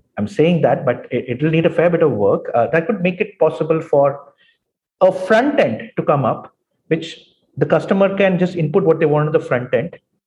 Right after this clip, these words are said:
That front end app can actually have back end stores which actually bid for it. And then you can actually send it through,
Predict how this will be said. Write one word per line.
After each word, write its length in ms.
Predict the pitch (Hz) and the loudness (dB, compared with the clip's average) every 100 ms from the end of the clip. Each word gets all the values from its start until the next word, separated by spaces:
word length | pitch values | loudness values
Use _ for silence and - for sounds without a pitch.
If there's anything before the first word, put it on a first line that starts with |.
| _ | _
That 180 | 190 214 | 0 0
front 300 | - 226 226 | 0 0 2
end 180 | 269 254 - | 0 0 0
app 320 | 160 - - - _ _ _ - | 0 -2 -8 -16 _ _ _ -4
can 120 | 196 | -2
actually 560 | 190 196 240 240 254 | -2 -4 -4 0 0
have 400 | - 170 170 185 - - _ | 0 2 2 2 -4 -16 _
back 320 | 123 131 131 | -4 -2 0
end 180 | 233 220 | 0 -2
stores 680 | - - 226 139 - - - | -4 0 2 2 0 -10 -10
which 160 | 139 165 | -4 0
actually 300 | 175 - 233 | 0 -2 -4
bid 300 | 147 156 175 | 2 2 2
for 220 | - 139 | 2 2
it. 220 | 98 - - _ _ _ _ - | 0 -4 -10 _ _ _ _ -4
And 540 | 147 160 170 180 - 156 | -2 0 0 -2 -4 0
then 320 | 202 233 226 | 0 0 -2
you 80 | 175 | -2
can 140 | 196 | 0
actually 400 | 180 185 226 240 | -2 -2 -4 -6
send 340 | - 190 196 | 0 0 2
it 180 | 240 - | 2 0
through, 400 | 208 233 180 - | 0 0 0 -8